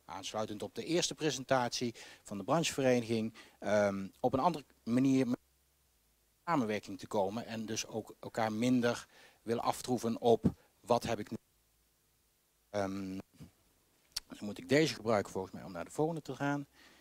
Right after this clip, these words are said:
En ook Fred was daarmee even aan het worstelen. Er zitten drie knopjes op. Ja, dat is het. Ehm, dit is, ehm, waar ik het baggervolumebepalingen toch wel een beetje van, nou, waar, waar is het precies voor? Ehm,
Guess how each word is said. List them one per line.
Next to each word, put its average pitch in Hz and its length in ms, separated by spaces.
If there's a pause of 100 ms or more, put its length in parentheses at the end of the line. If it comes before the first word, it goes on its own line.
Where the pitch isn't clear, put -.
(500)
En 92 520 (100)
ook - 180
Fred - 280
was 107 180
daarmee 90 320
even 92 160
aan 92 80
het 85 80
worstelen. 123 360 (200)
Er 98 100
zitten 107 220
drie 151 140
knopjes 151 380
op. 151 140 (340)
Ja, - 140 (180)
dat 143 120
is 101 120
het. 82 120 (300)
Ehm, 180 240
dit 202 160
is, - 280 (140)
ehm, 143 580 (120)
waar 147 200
ik 143 60
het 147 100 (800)
baggervolumebepalingen 151 1400
toch 151 140
wel 139 160
een 131 100
beetje 117 300
van, 123 100
nou, 95 220
waar, 120 280
waar 113 220
is 143 100
het - 120
precies - 300
voor? 131 360 (600)
Ehm, 107 580